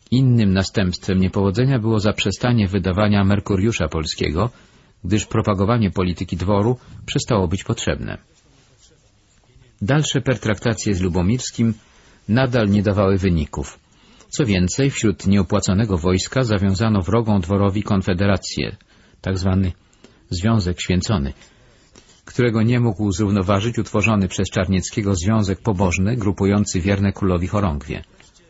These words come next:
W początkach roku tysiąc sześćset sześćdziesiątego drugiego de Lembre zawiadomił Paryż, że wszystkie sejmiki wypowiadają się przeciw projektowi vivente rege. Drugiego maja rozpoczęły się obrady Sejmu.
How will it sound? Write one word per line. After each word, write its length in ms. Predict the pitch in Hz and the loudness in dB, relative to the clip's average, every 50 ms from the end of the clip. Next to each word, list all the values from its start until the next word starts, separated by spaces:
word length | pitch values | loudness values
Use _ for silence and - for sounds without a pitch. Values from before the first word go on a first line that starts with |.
| _ _ _ _ _ _ - - - _ _ | _ _ _ _ _ _ -20 -20 -20 _ _
W 80 | - | -4
początkach 500 | - 143 139 - 170 156 - - 135 110 | -2 -2 0 0 -2 -2 0 -2 -2 0
roku 240 | 123 123 104 - 107 | 0 -2 0 -2 -4
tysiąc 320 | - 127 - 117 101 98 | -4 -4 -2 -2 -2 -2
sześćset 340 | - - 107 95 - 95 85 | -2 -2 -2 -2 -2 -4 -4
sześćdziesiątego 600 | - - 95 90 90 85 104 90 - 87 82 82 | -2 -2 -2 -4 -2 -2 -4 -2 -2 -2 -2 -2
drugiego 560 | 76 85 90 85 98 110 113 117 139 160 156 - _ _ - - _ - - _ _ _ _ _ _ _ _ _ _ _ _ _ _ | -2 -2 -4 -2 0 0 0 0 0 0 -2 -6 _ _ -20 -20 _ -20 -20 _ _ _ _ _ _ _ _ _ _ _ _ _ _
de 500 | - 95 92 98 120 117 110 110 104 - - _ _ _ _ _ | -8 -6 0 2 2 4 4 4 2 0 -4 _ _ _ _ _
Lembre 600 | - - 113 117 120 123 131 131 127 135 143 143 120 - - | -4 0 2 2 4 2 2 0 0 0 -2 -2 -2 -4 -8
zawiadomił 560 | 101 - 104 101 107 104 113 95 87 87 85 | -4 -2 0 0 0 0 0 0 0 0 0
Paryż, 580 | - - 95 85 82 101 139 147 - - - - | 0 2 2 2 2 0 0 -2 -2 -6 -6 -6
że 180 | 110 92 107 101 | -2 -2 -2 -2
wszystkie 320 | - - 160 - - 156 | -2 -6 -12 -4 -2 -2
sejmiki 600 | 147 - 131 113 101 101 120 127 - - 135 143 131 | 0 2 2 2 2 2 0 -2 -2 -4 -4 -2 0
wypowiadają 600 | 110 117 104 - 104 104 101 98 131 123 120 110 | -2 -2 -2 0 2 2 2 2 0 0 0 0
się 140 | - - 95 | 0 -2 -2
przeciw 440 | - - - 139 - - 120 107 | -2 -2 -2 -2 -4 -4 -8 -8
projektowi 600 | - - 107 104 101 98 - - 110 101 95 95 | -4 -2 0 2 2 0 0 -2 -4 -2 -2 -2
vivente 460 | 87 92 90 85 90 82 80 76 82 76 | -2 -2 -2 -2 -2 -2 -2 -4 -4 -4
rege. 340 | 78 76 69 65 65 62 - _ _ - - - - - - - _ _ _ _ _ - _ _ _ _ _ _ | -4 -6 -6 -6 -8 -8 -10 _ _ -20 -20 -20 -20 -20 -20 -20 _ _ _ _ _ -20 _ _ _ _ _ _
Drugiego 380 | 113 120 120 110 117 107 92 90 | 0 0 2 2 2 2 2 2
maja 320 | 87 101 120 135 143 135 | 2 4 2 2 2 2
rozpoczęły 520 | 117 113 - - - 104 - - 113 104 101 | 0 0 -2 -2 -4 -4 0 0 0 0 0
się 120 | - 107 | 0 0
obrady 320 | 98 90 98 92 82 80 92 | 0 0 0 -2 -2 -2 -4
Sejmu. 400 | - - 107 90 78 71 60 | -2 -2 -2 -2 -2 -4 -6